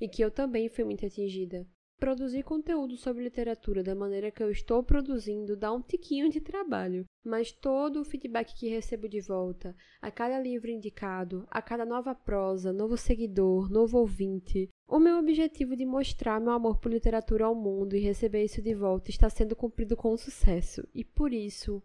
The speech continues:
meu muito, muito, muitíssimo obrigada. Eu já cheguei, inclusive, a falar várias vezes aqui nos episódios anteriores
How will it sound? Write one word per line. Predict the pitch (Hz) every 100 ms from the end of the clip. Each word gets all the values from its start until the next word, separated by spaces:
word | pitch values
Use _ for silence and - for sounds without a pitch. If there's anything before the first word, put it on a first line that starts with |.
| -
meu | 214 226
muito, | 220 220 214 - 202
muito, | 202 220 220 - 202
muitíssimo | 226 294 302 - 247 233 - 240 233
obrigada. | 226 247 214 180 180 180 - _
Eu | 208
já | 220
cheguei, | 220 302 247 220 226
inclusive, | 226 202 226 202 202
a | 208
falar | - 220 196 190
várias | 196 202 262 247
vezes | 202 196 196
aqui | 196 190 190 185
nos | 185 180
episódios | 185 185 190 185 180
anteriores | 190 185 190 196 185 185 190 -